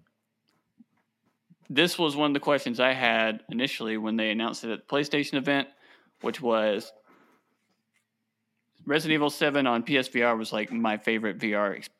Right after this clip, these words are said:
experience, one of my favorite gaming experiences I've ever had.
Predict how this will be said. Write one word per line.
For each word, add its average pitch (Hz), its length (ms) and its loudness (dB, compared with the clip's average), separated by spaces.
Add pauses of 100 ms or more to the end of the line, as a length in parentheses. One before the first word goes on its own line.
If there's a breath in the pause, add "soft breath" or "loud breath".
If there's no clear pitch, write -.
(300)
experience, 110 680 -6
one 143 240 0
of 190 60 0
my 170 120 4
favorite 143 320 4
gaming 131 340 2
experiences 113 640 -4
I've 113 120 -4
ever 107 180 -2
had. 107 360 -4